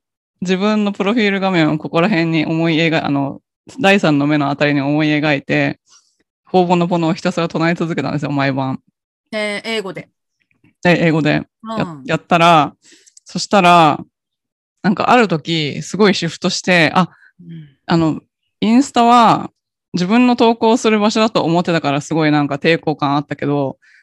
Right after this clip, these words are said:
Speaker 1: 友達作る場所なんだっていうことにすごい気がついて。
Speaker 2: うん。
Speaker 1: で、それでなんか普通に、普通の、ふ-、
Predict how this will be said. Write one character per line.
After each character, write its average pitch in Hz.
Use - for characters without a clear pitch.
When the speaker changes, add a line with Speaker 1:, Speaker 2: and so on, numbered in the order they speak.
Speaker 1:
友 226
達 359
作 -
る 190
場 170
所 -
な 156
ん 147
だ 143
っ 147
て -
い 151
う 147
こ 160
と 147
に 156
す 175
ご 165
い -
気 196
が 175
つ -
い 156
て。 147
Speaker 2:
う 160
ん。 156
Speaker 1:
で、 185
そ 220
れ 247
で 254
な 180
ん 175
か 165
普 -
通 254
に、 254
普 -
通 254
の、 254
ふ-、 220